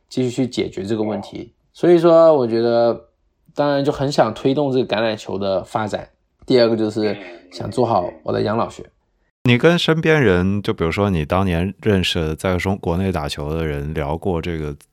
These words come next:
Speaker 2: 橄榄球在中国的反馈吗？比如说我想，我相信他们可能时不时会关注你在大学里的比赛，但是我估计他们平时接触橄榄球最多还是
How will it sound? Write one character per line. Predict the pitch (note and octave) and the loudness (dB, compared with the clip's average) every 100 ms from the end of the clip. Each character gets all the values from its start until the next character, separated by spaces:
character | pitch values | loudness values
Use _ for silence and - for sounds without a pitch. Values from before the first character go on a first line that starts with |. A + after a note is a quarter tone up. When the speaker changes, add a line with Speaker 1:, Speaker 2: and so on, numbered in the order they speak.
| _ | _
Speaker 2:
橄 | - F2+ | -4 -2
榄 | F2+ | -2
球 | - | -2
在 | D#2 F2+ | -2 -2
中 | - F2+ F#2+ | -2 -4 -4
国 | E2 C#2+ | -6 -6
的 | D2+ D#2+ D2 - - - _ | -4 -4 -6 -12 -20 -20 _
反 | - D2 C2+ | -8 -8 -6
馈 | - F#2 | -4 -2
吗？ | D#2 D2 | -4 -8
比 | - | -6
如 | E2 | -4
说 | G#2+ G#2+ | 0 2
我 | G2 | 2
想， | F#2 F#2+ | 2 0
我 | G#2+ | 0
相 | G2+ C#3 | 2 2
信 | A#2+ | 2
他 | |
们 | A#2 | 0
可 | A2 | -2
能 | D#2+ F2 | -2 0
时 | - E2+ | -2 -4
不 | G2 | -6
时 | E2+ | -4
会 | F2+ | -2
关 | F#2 F#2 F2+ | 0 0 0
注 | F#2 E2+ | -2 -4
你 | C#2+ | -4
在 | D#2 E2+ D#2+ | -4 -4 -4
大 | D#2 F#2+ E2 | -4 -2 -2
学 | E2 D#2 | -2 -4
里 | D2+ | -4
的 | |
比 | D2+ | -6
赛， | - F2+ D#2 | -8 -6 -4
但 | F#2+ | -4
是 | F#2+ G#2 F#2 - - - - | -4 -2 -4 -6 -18 -16 -8
我 | |
估 | F2 | -2
计 | G#2+ | 0
他 | A2 G#2+ | 2 2
们 | G2 | 0
平 | F#2 E2+ | -2 -6
时 | E2+ | -8
接 | F#2+ G2 | -4 -6
触 | - F#2+ E2 | -4 -6 -4
橄 | E2+ | -6
榄 | E2+ | -6
球 | D#2 | -6
最 | F2+ | -6
多 | E2 D#2+ | -4 -4
还 | D2 | -6
是 | D2 D#2 C#2+ | -6 -6 -6